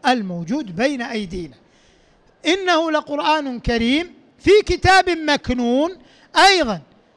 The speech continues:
هذا الكتاب هو القرآن الكريم، فيكون المعنى مؤكدا بكونه قرآن كريم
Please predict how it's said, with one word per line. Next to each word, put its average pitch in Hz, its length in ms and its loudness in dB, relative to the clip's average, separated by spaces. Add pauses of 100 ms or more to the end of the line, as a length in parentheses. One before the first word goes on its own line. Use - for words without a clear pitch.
(580)
هذا 302 340 4
الكتاب 285 640 2 (180)
هو 302 200 2
القرآن 233 580 -2
الكريم، 175 340 -10 (600)
فيكون 262 520 -4
المعنى 262 560 -2
مؤكدا 247 1000 0 (800)
بكونه 254 1400 -2 (160)
قرآن 254 560 4 (120)
كريم 269 460 2